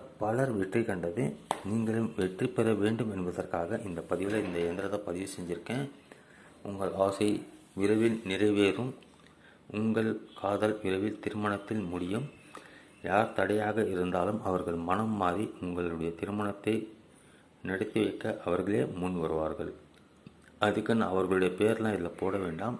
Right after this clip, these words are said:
நீங்கள் விரும்பும் நபருடைய பேர், உங்க பேர் மட்டும் போட்டா போதும். இந்த எந்திரம் அவருடைய மனதை மாற்றி உங்களை திருமணம் செய்து வைத்துவிடும்.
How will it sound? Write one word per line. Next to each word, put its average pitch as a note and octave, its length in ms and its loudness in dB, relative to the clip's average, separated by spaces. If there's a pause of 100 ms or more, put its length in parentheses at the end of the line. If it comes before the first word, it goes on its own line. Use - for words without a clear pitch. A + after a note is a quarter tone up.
(120)
நீங்கள் G#2 480 0
விரும்பும் G2+ 420 0
நபருடைய F2 260 -2
பேர், G2+ 300 -2
உங்க F2 220 -4
பேர் F#2+ 380 -2
மட்டும் G#2+ 320 -6
போட்டா F2+ 380 -2
போதும். E2+ 600 -4 (1120)
இந்த F2 120 -6
எந்திரம் G#2+ 540 -2
அவருடைய E2+ 360 0
மனதை F#2 340 -2
மாற்றி F#2+ 540 -4
உங்களை F2 340 -4
திருமணம் G2+ 400 -6
செய்து F2+ 380 -4
வைத்துவிடும். E2 440 -6